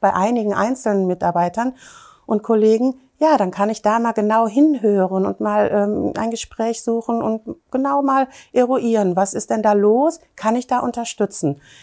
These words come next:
Schwierig finde ich's, wenn ich dann einfach weggucke und, ähm, den Dingen so den Lauf, äh,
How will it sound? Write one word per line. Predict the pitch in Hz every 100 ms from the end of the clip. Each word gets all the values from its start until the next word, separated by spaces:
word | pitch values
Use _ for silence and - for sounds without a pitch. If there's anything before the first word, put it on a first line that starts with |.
| - _ _ _ _ -
Schwierig | - 254 311 381 339
finde | - 285 285
ich's, | 262
wenn | 247
ich | 254
dann | 254 247
einfach | 247 247
weggucke | 240 254 262 160 - 135 127 - _ _ _ _ _ _ _
und, | 226 233 - 233
ähm, | 220 220 214 208 190 214 208
den | 254 240
Dingen | 208 285 285
so | 254 247
den | 247 247 233
Lauf, | 214 208 285 311 -
äh, | 208 196 190